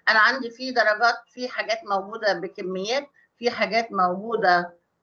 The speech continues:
آه، ب-، باثار مجرد trace، يعني، ع-، النسبه بتاعتها ضئيله جدًا. بس حتى النسبه الضئيله جدًا من المواد السميه دي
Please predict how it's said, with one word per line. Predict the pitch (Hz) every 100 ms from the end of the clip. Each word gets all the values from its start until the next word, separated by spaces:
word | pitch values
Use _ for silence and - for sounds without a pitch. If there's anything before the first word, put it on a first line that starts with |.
| -
آه، | 180 175 170 165 160 156 - - - -
ب-، | - 175 175 170 165 165 151
باثار | 170 165 190 190 240 190 170
مجرد | 180 202 220 214 -
trace، | 208 190 170 -
يعني، | 156 156 156 151 147 - 156 - 139
ع-، | 190 170 - 165
النسبه | 165 196 226 202
بتاعتها | - 180 247 220 151
ضئيله | - - 214
جدًا. | 180 170 156 151 - - -
بس | 185 -
حتى | - 254 - 220
النسبه | 226 277 226
الضئيله | - 180 262 269 226
جدًا | 214 220 185
من | 185 247
المواد | 240 202 247 254
السميه | 254 226 208 233 247 226
دي | 202 247 349